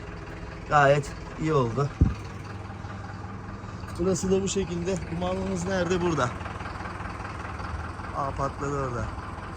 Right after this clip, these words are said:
Aferin. Bakalım bugün neler izletecek bize yavrumuz. Dün de uçurdum. Dün bayağı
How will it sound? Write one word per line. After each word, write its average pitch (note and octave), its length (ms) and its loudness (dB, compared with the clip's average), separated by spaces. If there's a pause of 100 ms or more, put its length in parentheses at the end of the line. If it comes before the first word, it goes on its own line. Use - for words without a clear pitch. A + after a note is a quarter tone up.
(880)
Aferin. C3 440 2
Bakalım D#3+ 440 4
bugün E3+ 260 4
neler D#3+ 220 6
izletecek C#3+ 540 2
bize C#3 160 2
yavrumuz. C#3 520 4 (3000)
Dün F3+ 180 2
de F3+ 40 4
uçurdum. E3 520 2
Dün E3 200 4
bayağı E3 340 12